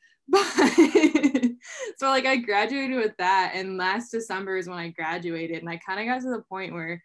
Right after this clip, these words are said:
I was flipping out because trying to find a job in covid was so,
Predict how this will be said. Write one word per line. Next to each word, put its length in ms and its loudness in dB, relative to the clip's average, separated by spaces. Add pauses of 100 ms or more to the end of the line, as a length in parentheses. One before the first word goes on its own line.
(480)
I 100 -2
was 320 -8 (180)
flipping 300 -4
out 260 -2
because 440 -4
trying 180 -4
to 60 -10
find 180 -2
a 100 -4
job 400 -6
in 140 -10
covid 580 -8
was 300 -6
so, 580 -6